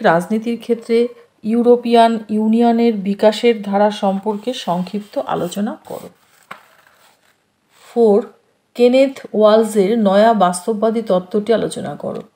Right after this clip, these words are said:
ফাইভ, ঠান্ডা লড়াইয়ের পরিসমাপ্তির কারণরূপে সোভিয়েত ইউনিয়নের পতনের ইতিহাস বিশ্লেষণ করো।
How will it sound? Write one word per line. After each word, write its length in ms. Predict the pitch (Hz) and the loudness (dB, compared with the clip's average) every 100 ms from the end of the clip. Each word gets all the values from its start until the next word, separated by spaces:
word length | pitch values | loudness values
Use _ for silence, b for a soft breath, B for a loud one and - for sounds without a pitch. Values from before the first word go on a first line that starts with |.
| _ _ - | _ _ -4
ফাইভ, 300 | 175 - 240 - _ _ _ _ - | -2 -2 -4 -10 _ _ _ _ -12
ঠান্ডা 380 | 202 196 226 233 | -2 2 4 4
লড়াইয়ের 480 | 240 247 240 247 240 | 4 2 2 -2 -4
পরিসমাপ্তির 840 | - 196 208 226 226 226 - 233 220 | -2 -2 0 0 0 -2 -6 -8 -4
কারণরূপে 720 | 190 185 208 208 196 - 135 | -2 0 0 0 -2 -4 -8
সোভিয়েত 560 | - 190 202 233 233 - | -4 -6 -2 0 -2 -2
ইউনিয়নের 540 | 208 208 220 214 226 220 | 0 2 2 0 -2 -2
পতনের 420 | 180 180 208 214 | -4 -2 -2 0
ইতিহাস 580 | 208 185 202 208 214 - 185 | -2 -4 -4 -2 -4 -8 -12
বিশ্লেষণ 680 | 185 180 196 202 - 262 302 | -8 -8 -6 -6 -6 -8 -8
করো। 280 | - - | -10 -10